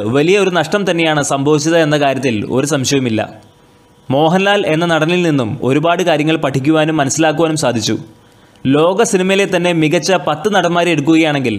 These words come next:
അതിൽ ഒരാൾ മോഹൻലാൽ ആയിരിക്കുമെന്നുകൂടി മീര പറഞ്ഞു. ഇനിയും അവസരങ്ങൾ ലഭിക്കുകയാണെങ്കിൽ മലയാളത്തിൽ അഭിനയിക്കുവാൻ താല്പര്യമുണ്ടെന്നും നടി തുറന്നു പറഞ്ഞു.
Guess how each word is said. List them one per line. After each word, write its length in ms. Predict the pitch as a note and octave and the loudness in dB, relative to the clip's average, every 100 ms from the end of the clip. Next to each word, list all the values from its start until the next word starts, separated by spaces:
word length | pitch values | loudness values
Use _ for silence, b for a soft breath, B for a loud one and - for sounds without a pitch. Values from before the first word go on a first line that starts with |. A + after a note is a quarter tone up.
| - | -4
അതിൽ 220 | B2+ C#3+ D3+ | -2 0 2
ഒരാൾ 240 | C#3+ D#3 | 2 0
മോഹൻലാൽ 460 | D#3+ C#3 C#3 D#3+ D#3+ | 0 0 2 2 4
ആയിരിക്കുമെന്നുകൂടി 600 | C#3+ C#3 D3+ D3 C#3 C3+ G3 | 2 0 0 2 2 0 -2
മീര 240 | C#3+ C3+ | -2 0
പറഞ്ഞു. 320 | B2 A#2+ A2 G#2+ - - _ _ _ _ - | 0 0 -2 -6 -10 -20 _ _ _ _ -2
ഇനിയും 360 | E3+ G3 A#3+ B3 | 0 2 0 0
അവസരങ്ങൾ 520 | E3+ F3+ G3+ G3 G3+ G3 | 0 0 0 0 2 2
ലഭിക്കുകയാണെങ്കിൽ 760 | D#3+ E3 G3 F#3+ F3 D#3 D3 A2 G#2 | 2 0 0 0 0 0 -2 -2 -2
മലയാളത്തിൽ 520 | C3 C#3+ E3+ F3 F#3+ | -2 0 0 0 0
അഭിനയിക്കുവാൻ 440 | D#3+ D#3 D#3 E3 D#3+ | 2 2 2 0 0
താല്പര്യമുണ്ടെന്നും 720 | C#3+ C#3+ F3 D3+ C#3 C#3 G#2+ | 0 0 0 0 0 -2 -2
നടി 200 | A2 B2 C3 | -2 -2 0
തുറന്നു 240 | B2+ C3+ | 0 0
പറഞ്ഞു. 300 | C3 A2+ G#2+ | -2 -4 -6